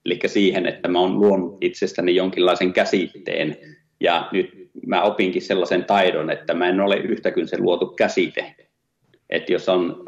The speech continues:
leimannut itsensä vaikka, ää, kömpelöksi, niin sit voi huomata, että okei, mä oon koko ajan ajatellut, että mä oon kömpelö, mutta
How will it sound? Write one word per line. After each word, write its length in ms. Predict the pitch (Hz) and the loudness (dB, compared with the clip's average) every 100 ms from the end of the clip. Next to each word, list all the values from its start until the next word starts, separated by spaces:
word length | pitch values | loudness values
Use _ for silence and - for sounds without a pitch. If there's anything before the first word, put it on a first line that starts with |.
| - | -8
leimannut 560 | - 98 104 98 90 - | 0 2 4 4 0 -2
itsensä 500 | - - 95 87 87 | -4 -2 -2 0 2
vaikka, 580 | 85 87 - 87 - - - - _ _ - | 0 0 0 0 -2 -8 -20 -20 _ _ -6
ää, 160 | 90 85 | -2 0
kömpelöksi, 1080 | 120 110 101 98 80 73 - 73 - - _ _ | 4 4 4 0 -2 -6 -8 -10 -10 -16 _ _
niin 340 | 95 90 87 - | -2 0 0 0
sit 240 | 98 90 | -2 0
voi 180 | 92 92 | 0 2
huomata, 460 | 107 98 92 87 87 | 4 2 2 0 -2
että 180 | - | -2
okei, 280 | 92 120 90 | -2 0 0
mä 100 | 95 | 0
oon 80 | 98 | 0
koko 280 | 147 - 120 | 0 0 2
ajan 180 | 98 101 | 2 2
ajatellut, 420 | 104 92 87 87 | 0 2 0 0
että 140 | - | 0
mä 60 | 92 | -2
oon 100 | 95 | 2
kömpelö, 480 | 104 95 87 82 80 | 2 2 0 -2 -2
mutta 360 | 80 - 92 | -4 -2 -2